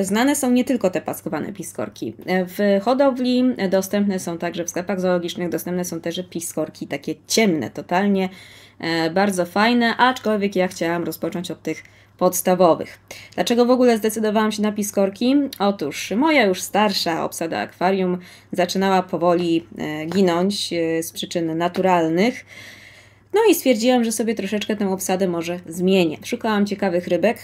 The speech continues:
którymi, mm, byłabym w stanie się opiekować, więc po przeczytaniu wielu różnych stron internetowych i tak dalej,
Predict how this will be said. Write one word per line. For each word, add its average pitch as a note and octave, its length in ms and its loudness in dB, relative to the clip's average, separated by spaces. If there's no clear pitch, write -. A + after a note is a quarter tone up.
którymi, B3 600 4
mm, G3 480 0
byłabym G#3+ 420 4
w G3+ 40 -6
stanie G3+ 300 0
się G3 220 -2
opiekować, F#3 600 -4
więc E4 300 0
po G3+ 160 0
przeczytaniu F#3+ 560 -2
wielu D#3+ 280 0
różnych D#3 520 -4
stron F#3+ 360 -2
internetowych E3 600 -2
i - 40 -20
tak - 180 -12
dalej, A3+ 340 4